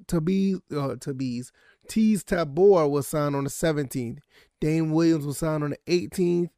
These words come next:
Isaiah Oliver was re-signed. Casey Hayward was signed, all on the day of the eighteenth. Matt Ryan was traded on the twenty-first of March. So that's really interesting. And for a third round pick,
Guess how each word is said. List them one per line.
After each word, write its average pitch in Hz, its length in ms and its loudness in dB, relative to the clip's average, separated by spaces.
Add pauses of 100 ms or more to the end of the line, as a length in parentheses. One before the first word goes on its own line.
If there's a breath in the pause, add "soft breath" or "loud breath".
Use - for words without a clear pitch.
(480 soft breath)
Isaiah 156 440 0
Oliver 170 500 2
was 151 200 0
re-signed. 151 840 -2
Casey 147 360 0
Hayward 180 440 4
was 151 220 -2
signed, 151 400 0
all 190 360 2
on 165 100 -2
the 156 60 0
day 156 260 0
of 139 120 0
the - 140 -6
eighteenth. 139 520 -4 (420 loud breath)
Matt 165 300 4
Ryan 175 460 4
was 156 180 2
traded 165 460 4
on 156 220 2
the 147 60 2
twenty-first 160 800 2
of 147 520 2 (680)
March. 147 580 0 (480 soft breath)
So 143 160 -2
that's 151 240 4
really 180 340 8
interesting. 139 640 2
And 127 160 -2
for 147 220 2
a 139 40 0
third 160 280 4
round 156 320 0
pick, 170 300 2